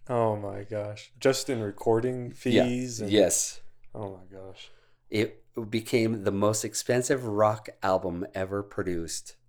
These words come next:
Speaker 2: The Chinese Democracy Tour began in two thousand one, <laughs> becoming famous for canceled shows and riots.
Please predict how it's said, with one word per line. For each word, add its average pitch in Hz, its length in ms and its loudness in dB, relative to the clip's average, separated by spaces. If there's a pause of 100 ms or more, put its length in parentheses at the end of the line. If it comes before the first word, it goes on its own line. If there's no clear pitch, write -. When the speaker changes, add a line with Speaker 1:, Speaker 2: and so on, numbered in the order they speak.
(300)
Speaker 2:
The - 80 2
Chinese 139 640 0
Democracy 107 880 -2
Tour 107 720 -4 (1400)
began 107 440 0
in 90 100 -4
two - 220 -6
thousand 104 480 0
one, 78 400 -6 (520)
<laughs> - 560 -2
becoming 117 540 4
famous 120 720 0 (360)
for 98 180 2
canceled 95 600 -2
shows 82 500 -2
and 80 320 -10
riots. 71 600 -10